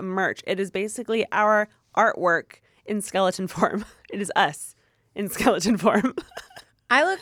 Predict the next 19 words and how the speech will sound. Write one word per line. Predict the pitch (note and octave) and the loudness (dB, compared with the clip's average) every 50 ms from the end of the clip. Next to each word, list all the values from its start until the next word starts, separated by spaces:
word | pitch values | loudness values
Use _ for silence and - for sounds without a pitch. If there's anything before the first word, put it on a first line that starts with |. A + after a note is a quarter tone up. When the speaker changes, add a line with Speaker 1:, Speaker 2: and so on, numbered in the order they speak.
| - B3+ G#3+ | -8 -12 0
Speaker 2:
pretty | - A#3+ G#3+ G3+ G3 | 2 4 4 4 2
hot | F#3+ F#3 E3+ E3 D#3+ D3 - - | 2 4 4 4 2 0 0 2
as | - A#3 A#3+ A3+ A3+ | 2 4 4 4 4
Speaker 1:
And | |
Speaker 2:
a | A3 - | 4 2
skeleton. | - D#3 E3 - - - | 2 2 0 0 -2 0
Speaker 1:
<laughs> | C4 E4+ E4+ G#4 C#4+ F#4+ - - - - A#3 | 4 6 6 6 6 4 2 0 -4 0 2
Speaker 2:
My | B3+ D4 | 4 4
head | F#4+ A4 - C5 C#5 C#5 | 4 2 2 2 4 4
is | A#4 | 4
a | C#4 G3+ | 2 0
lot | A3+ G#3+ F#3 E3+ F3 G#3+ A#3+ - | 0 -2 0 4 4 4 4 4
larger | F3+ F3 F3+ F#3+ F#3+ G3+ F3 D#3 | 4 2 2 2 2 2 2 2
than | C3 C3+ D3+ | 2 2 0
yours, | D#3 D3+ D3+ F3+ G#3 G3+ F3+ | 0 2 2 2 2 4 4
though. | F3+ - G3 G3+ G3+ G3+ F3+ | 4 4 4 2 0 -2 0
Speaker 1:
I | - G3+ G#3 | 2 2 4
look | G#3 A#3 - - | 4 2 0 0
very | G#3+ F3+ F#3 F#3+ F#3 F3+ F3+ F3+ F3+ F3+ F3+ F3+ F3+ E3+ | -2 0 2 4 4 4 4 4 4 4 4 4 2 0